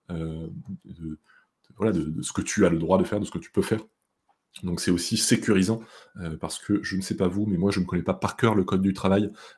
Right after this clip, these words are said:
euh, et je ne me tiens pas au courant des dernières, euh, évolutions, euh, sur tous les sujets.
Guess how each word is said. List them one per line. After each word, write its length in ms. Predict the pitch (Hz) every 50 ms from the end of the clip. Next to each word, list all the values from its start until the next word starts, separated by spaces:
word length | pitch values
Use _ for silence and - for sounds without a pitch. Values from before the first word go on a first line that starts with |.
| _ -
euh, 380 | 87 85 82 82 87 90 87 90
et 140 | 95 92 87
je 100 | 95 92
ne 100 | 95 90
me 80 | 90
tiens 200 | 87 - 95 90
pas 240 | - - 107 110 -
au 280 | - 95 92 87 87 82
courant 540 | - - - 110 101 104 110 117 113 - _ -
des 200 | 90 85 92 87
dernières, 580 | 87 92 85 87 95 98 98 101 101 92 87
euh, 120 | 82 82 80
évolutions, 560 | 80 98 98 95 98 92 92 - - 98 95 - - - - - - _ _ -
euh, 120 | - -
sur 260 | - - - - 95 -
tous 120 | - 110
les 80 | 101 95
sujets. 400 | - - 95 107 113 120 113